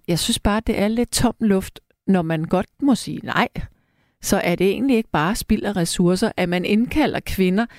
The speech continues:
når man siden to tusind og femten som kvinde rent faktisk godt har kunnet være en del af militæret? Der er jo ikke noget, der bliver ændret. Ja,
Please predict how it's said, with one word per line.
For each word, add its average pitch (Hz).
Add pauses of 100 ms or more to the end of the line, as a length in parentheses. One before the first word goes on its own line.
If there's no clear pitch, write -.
(260)
når 202
man 190
siden 269
to 254
tusind 233
og 180
femten 202
som 185
kvinde 196
rent -
faktisk -
godt 202
har -
kunnet 294 (140)
være -
en 180
del 185
af 175
militæret? 160 (840)
Der 165
er 170
jo -
ikke 226
noget, 285
der 294
bliver 220
ændret. 262 (1900)
Ja, 165